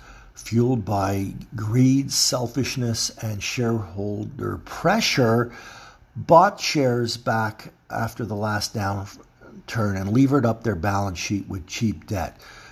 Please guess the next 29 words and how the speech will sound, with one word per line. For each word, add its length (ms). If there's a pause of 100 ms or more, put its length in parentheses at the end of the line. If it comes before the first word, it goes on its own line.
(140)
So 300
their 160
balance 540
sheets 360 (140)
are 220
not 280
as 160
in 140
good 200
shape 380
as 160
they 160
should 240
have 160
been. 220 (960)
Now, 160
that 240
was 140
great 260
for 100
stock 460
market 400
investors 800 (420)
as 260
it 140
raised 520
earnings 400
per 160
share 560